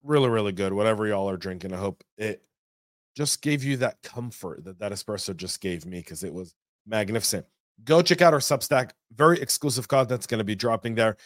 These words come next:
This Friday, we're gonna be dropping two, uh, we're gonna be dropping one special on the,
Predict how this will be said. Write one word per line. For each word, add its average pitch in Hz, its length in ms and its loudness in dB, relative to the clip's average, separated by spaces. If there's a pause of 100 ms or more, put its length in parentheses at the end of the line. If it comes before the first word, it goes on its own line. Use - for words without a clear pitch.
(280)
This 143 140 0
Friday, 135 300 8
we're 123 140 0
gonna 113 120 0
be 104 120 -6
dropping 110 520 0 (600)
two, 170 320 4
uh, 123 160 6
we're 120 100 -2
gonna 123 140 0
be 113 100 -6
dropping 113 500 -2
one 151 280 4
special 123 720 -2 (480)
on 113 420 0
the, 107 460 -6